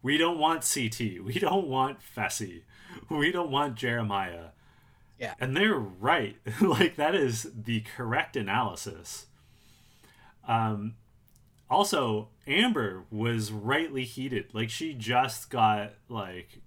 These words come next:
Speaker 1: past this beef <laughs> and the, like, the, the previous stab wound in her back had just started to scab over. And Fessy is just like, "Oh, here you go. Ah, there's another butcher knife to the back."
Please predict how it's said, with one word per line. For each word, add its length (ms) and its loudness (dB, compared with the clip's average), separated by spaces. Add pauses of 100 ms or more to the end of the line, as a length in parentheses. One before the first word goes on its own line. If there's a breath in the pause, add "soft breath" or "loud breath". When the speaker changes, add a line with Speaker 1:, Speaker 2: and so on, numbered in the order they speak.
(220)
Speaker 1:
past 440 2
this 240 -4
beef 500 -4
<laughs> 60 -8
and 120 -2 (220)
the, 240 0 (400 loud breath)
like, 220 -2
the, 260 0 (440 soft breath)
the 380 0 (120)
previous 540 -2
stab 400 0
wound 300 0
in 120 0
her 160 0
back 440 -2 (120)
had 240 -4
just 340 -2
started 280 -4
to 80 -4
scab 380 -2
over. 520 -4 (460 soft breath)
And 120 -4
Fessy 360 -2
is 80 -6
just 140 -10
like, 120 0
"Oh, 260 2
here 180 0
you 100 4
go. 300 0 (100)
Ah, 500 6
there's 160 0
another 320 0
butcher 300 -4
knife 200 -2
to 120 -8
the 100 -8
back." 400 -12